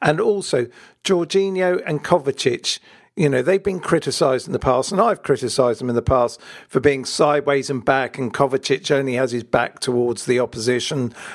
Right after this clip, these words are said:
Um, they both played with their head up. They both looked forward. They both looked to move the ball. The, the, what you always talk about, that transition, is so much quicker. Already we can see it. Okay, you could say it's only Burnley, but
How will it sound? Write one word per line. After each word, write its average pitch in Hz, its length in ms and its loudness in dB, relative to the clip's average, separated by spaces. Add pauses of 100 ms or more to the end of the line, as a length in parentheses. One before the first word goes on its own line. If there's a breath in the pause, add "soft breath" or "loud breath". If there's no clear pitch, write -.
(100)
Um, 139 440 0 (200)
they 151 140 4
both 160 360 0
played 143 240 0
with 127 120 -2
their 123 120 0
head 147 220 0
up. 156 240 0 (220 loud breath)
They 131 100 4
both 165 340 0
looked 147 220 0
forward. 127 400 2 (240 loud breath)
They 147 140 4
both 160 440 -2
looked 156 320 0
to 156 80 -2
move 165 300 2
the 156 100 -2
ball. 139 340 0 (360 loud breath)
The, 170 160 4 (120)
the, 190 180 2 (400 loud breath)
what 220 200 2
you 180 200 2
always 151 260 0
talk - 260 0
about, 120 260 0
that 139 240 -2
transition, 131 840 -2 (720 soft breath)
is 170 160 2
so 214 320 0
much - 260 -6
quicker. 139 480 0
Already 196 480 0
we 123 120 -2
can 135 160 -2
see - 140 0
it. 101 160 -6
Okay, 147 420 0 (280 loud breath)
you 170 100 -2
could 147 160 -2
say 143 340 0
it's - 220 -2
only 151 280 0
Burnley, 120 540 -2
but 151 480 0